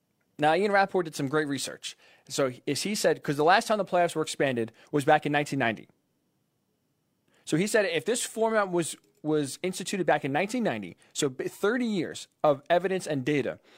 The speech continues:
to where if this, if they had fourteen teams in the playoffs starting in nineteen ninety, just, so there'd be sixty extra playoff teams,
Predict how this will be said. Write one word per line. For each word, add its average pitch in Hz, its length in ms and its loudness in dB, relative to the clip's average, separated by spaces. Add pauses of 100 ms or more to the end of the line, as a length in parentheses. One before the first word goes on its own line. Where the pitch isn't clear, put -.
(320)
to 151 100 -2
where 143 200 4
if 123 220 -10
this, 160 340 -4
if 143 120 -6
they 160 120 2
had 147 180 0
fourteen 190 480 -2
teams 165 320 -4
in 147 80 -4
the 139 60 -4
playoffs 127 260 2
starting 127 200 -2
in 113 40 -6
nineteen 131 260 -6
ninety, 101 320 -8 (380)
just, 160 240 -2 (180)
so 156 160 -2
there'd 151 100 0
be 135 80 -4
sixty - 400 -4
extra 202 220 0
playoff 160 240 4
teams, - 360 -16